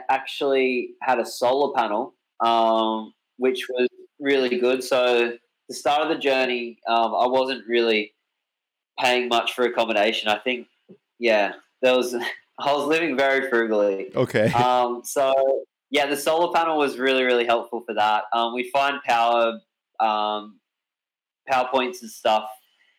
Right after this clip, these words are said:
Speaker 1: to charge things every once in a while, but it wasn't very reliable. And if we were at a place with a power point, we weren't there for very long because we were just having lunch or something. And,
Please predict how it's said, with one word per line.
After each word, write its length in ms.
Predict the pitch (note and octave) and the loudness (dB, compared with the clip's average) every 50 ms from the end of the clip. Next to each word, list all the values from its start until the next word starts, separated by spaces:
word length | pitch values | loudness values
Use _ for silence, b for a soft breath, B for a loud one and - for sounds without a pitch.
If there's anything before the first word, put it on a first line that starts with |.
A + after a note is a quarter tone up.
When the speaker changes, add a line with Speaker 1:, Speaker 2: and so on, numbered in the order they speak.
| _ _ _ _ _ _ - | _ _ _ _ _ _ -6
Speaker 1:
to 60 | C3+ | -2
charge 380 | - - - A#2+ A#2 B2 B2 - | 0 2 4 4 4 4 2 0
things 440 | - B2 A#2+ A#2+ A#2 A2 G#2+ - - | 0 2 2 2 0 -2 -8 -10 -4
every 220 | - C3+ A#2+ C3 B2 | -4 -2 0 0 0
once 300 | A#2+ A#2+ A#2+ A#2 A#2+ C3+ | 2 0 -2 -2 -4 -4
in 60 | B2 | -4
a 60 | A#2 | 0
while, 320 | A2+ A2 A2 G#2+ A2 A2 | 0 2 2 2 0 2
but 120 | A2 B2 A#2+ | 0 0 0
it 80 | A#2+ A#2+ A#2+ B2+ | 0 0 0 0
wasn't 340 | B2+ B2+ C#3 C3+ A2+ G#2 G2+ | 0 0 -2 -6 -6 -6 -2
very 500 | A#2 A2+ A2+ A#2 A2+ A2 A2 G#2+ - - _ _ _ _ _ | 0 0 2 2 2 2 0 -2 -4 -10 _ _ _ _ _
reliable. 720 | B2+ B2+ B2 A#2+ A#2 A2 G#2+ G#2+ G#2+ G#2 G2 F#2+ F#2+ F#2 F#2 | -2 0 0 2 2 2 2 2 0 0 -2 -6 -6 -6 -6
And 240 | G#2+ A#2 A#2 A2+ A2 - | -4 -4 -4 -6 -8 -6
if 180 | - C3 B2+ - | -6 -6 -4 -2
we 80 | C#3+ C#3 | -2 -2
were 280 | B2+ A#2+ B2+ B2+ B2+ B2+ | 0 2 2 2 2 2
at 60 | B2+ B2+ | 2 0
a 40 | |
place 280 | B2 B2+ B2+ A#2+ A#2+ A#2+ | 0 0 0 0 0 -2
with 100 | B2+ A2+ | -2 -4
a 80 | A2+ - | -4 0
power 260 | - A#2 A2 A2 A2 - | 0 2 2 2 0 0
point, 260 | A#2 A#2 A2+ A2 - | -2 -2 -2 -2 -2
we 100 | A2+ A#2 | -2 -2
weren't 260 | A2+ A#2+ A#2 A2 G#2+ - | 0 0 0 0 0 0
there 160 | G#2+ G#2+ G#2+ - | 0 0 0 -2
for 80 | A2+ G#2+ | -6 -2
very 240 | A2 G#2+ G#2 G2+ G2 | 0 2 2 2 2
long 240 | G2 G2 G2 G2 - | 2 0 0 -2 -8
because 240 | G2+ _ - A2 G2+ | -16 _ -14 -10 -8
we 60 | G#2+ | -8
were 60 | G#2+ | -8
just 160 | G#2 G#2 - A2+ | -8 -4 0 0
having 180 | G#2+ G2+ G2+ | 0 0 0
lunch 280 | G2 G2 G2 G2 G2 - A2 | 0 2 2 2 2 -2 -8
or 60 | G#2+ | -6
something. 260 | - G#2+ G2+ G2+ G2+ | -2 0 0 0 -2
And, 120 | G#2+ G#2 | -4 -10